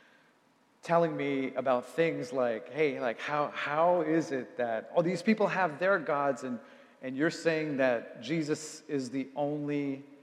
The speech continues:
true God?" He said, "But those people don't know."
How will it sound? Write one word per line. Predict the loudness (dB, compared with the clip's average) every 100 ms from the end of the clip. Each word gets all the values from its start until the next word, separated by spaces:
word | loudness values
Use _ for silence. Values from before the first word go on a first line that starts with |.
| -20 _ -18
true | -10 0 4 6 4 2 -4 -10 -20 -8 2
God?" | 2 2
He |
said, | 2 4
"But | 6
those | 10 8 10
people | 8 10 8
don't | 10 8 6
know." | 4 6 6 4